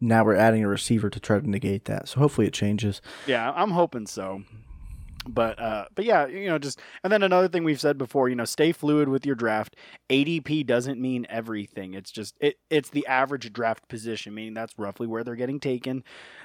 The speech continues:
Speaker 2: Oh, and then another thing that actually I didn't bring up, but I wanna bring up now is just because you drafted a player earlier than another player, you can still start the later drafted player <laughs> over someone you drafted earlier.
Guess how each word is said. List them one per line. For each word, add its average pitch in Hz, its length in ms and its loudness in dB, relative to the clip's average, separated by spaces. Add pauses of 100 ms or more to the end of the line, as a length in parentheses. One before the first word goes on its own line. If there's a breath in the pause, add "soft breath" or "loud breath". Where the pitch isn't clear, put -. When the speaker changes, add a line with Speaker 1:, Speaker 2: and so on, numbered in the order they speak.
(160)
Speaker 2:
Oh, 175 140 4
and 170 80 -4
then 170 120 -2
another 170 240 0
thing 196 160 -6
that 151 80 4
actually 143 320 0
I 127 120 2
didn't 139 260 -2
bring 127 200 -2
up, 120 100 -2
but 110 100 0
I - 20 2
wanna 117 220 0
bring 113 160 -6
up 92 80 -10
now 110 220 -2
is 107 100 -8 (280 loud breath)
just 165 240 2
because 196 360 2
you 156 100 -2
drafted 123 440 0
a 143 60 0
player 151 460 0 (140)
earlier 139 680 0
than 120 220 -4
another 117 400 -2
player, 104 340 -4
you 110 200 -2
can 143 160 -2
still 175 240 0
start - 400 0
the 139 80 -2
later 131 360 2
drafted 123 480 -2
player 135 500 2 (160 loud breath)
<laughs> - 160 -20
over 143 320 4
someone 143 420 -2
you 131 100 0
drafted 123 500 0
earlier. 110 480 -4